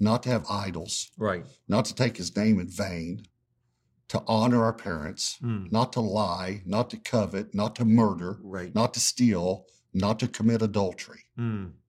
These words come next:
Speaker 1: But to rest one day a week. It's in his top ten list.
Speaker 2: Jeez.
Speaker 1: It's incredible. And all of these things, the reason he says don't commit adultery, it's not because he doesn't want you to have fun. He wants you to have fun.
Speaker 2: Right.
Speaker 1: He doesn't want you to have heartache.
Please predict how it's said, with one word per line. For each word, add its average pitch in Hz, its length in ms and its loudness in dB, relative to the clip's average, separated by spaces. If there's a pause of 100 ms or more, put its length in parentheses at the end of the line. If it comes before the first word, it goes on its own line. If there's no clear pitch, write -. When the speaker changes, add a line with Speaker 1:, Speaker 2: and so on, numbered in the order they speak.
(1080)
Speaker 1:
But 107 160 0
to 80 80 -6
rest 82 360 -8
one 82 160 -10
day 76 80 -14
a 78 60 -18
week. - 160 -20
It's 139 200 2
in 165 120 2
his 147 240 2
top - 360 -8
ten 123 260 -4
list. 117 340 -6
Speaker 2:
Jeez. 92 400 -6 (180)
Speaker 1:
It's 170 180 2
incredible. 151 500 0 (600)
And 131 180 6
all 160 340 4
of 156 120 0
these 127 260 2
things, 120 300 2
the 95 60 -4
reason 139 260 0
he 120 40 -2
says 107 200 -2
don't 107 180 -2
commit 98 220 -2
adultery, 87 420 -4
it's 85 140 -8
not 117 140 -2
because 98 260 -8
he 80 80 -12
doesn't 85 240 -6
want 90 180 -8
you 78 60 -14
to 85 60 -12
have 76 140 -12
fun. 117 300 -2
He 110 120 -2
wants 180 240 0
you - 80 -16
to - 40 -14
have - 120 -12
fun. - 500 -2
Speaker 2:
Right. 87 240 0 (160)
Speaker 1:
He 135 120 2
doesn't 123 220 2
want 101 140 -2
you - 80 -6
to 90 60 -4
have - 100 -8
heartache. - 680 -4